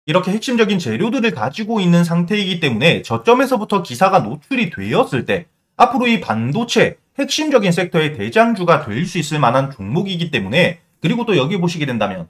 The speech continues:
과거에 엔비디아와 핵심적인 협력 이력이 있는 상태이기 때문에 이런 재료들이 노출이 되었을 때 강하게 수급을 끌고 올 수밖에 없다는 거죠. 이렇게 제가 스윙 종목에 대해서도 재료 분석을 모두 끝내고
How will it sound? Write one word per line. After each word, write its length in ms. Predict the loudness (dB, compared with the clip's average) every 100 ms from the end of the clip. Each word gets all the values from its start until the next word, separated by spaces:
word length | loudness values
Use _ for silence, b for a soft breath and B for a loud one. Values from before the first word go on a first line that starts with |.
| -8
과거에 460 | -4 2 2 0 _ _
엔비디아와 1000 | -4 -2 -2 -4 -2 2 4 4 0 -2
핵심적인 500 | -8 -8 -4 -2 -2
협력 460 | -2 -2 2 2 2
이력이 260 | -2 -2 -2
있는 200 | -4 -4
상태이기 580 | -10 -6 -4 -4 -6
때문에 500 | -6 -6 -2 -2 -2 B B B
이런 240 | 4 4 4
재료들이 500 | -2 -2 -2 0 -2
노출이 460 | -4 -4 -2 -2
되었을 420 | -2 0 0 -2
때 220 | -4 -6 b b _
강하게 420 | -6 2 4 4
수급을 560 | -2 -8 -4 2 2 2
끌고 240 | 0 0
올 80 | -2
수밖에 400 | -4 -10 -6 -8
없다는 340 | -4 -4 -2
거죠. 240 | -4 -6 -12 _ _ _ _ -2
이렇게 280 | -2 0
제가 180 | 2 4
스윙 300 | 2 0 -2
종목에 460 | -2 0 0 0 0
대해서도 340 | -2 -6 -10
재료 340 | -8 -4 -2 -2
분석을 340 | -2 -2 -2
모두 260 | -2 -4 -6
끝내고 640 | -2 0 0 0 -2 -4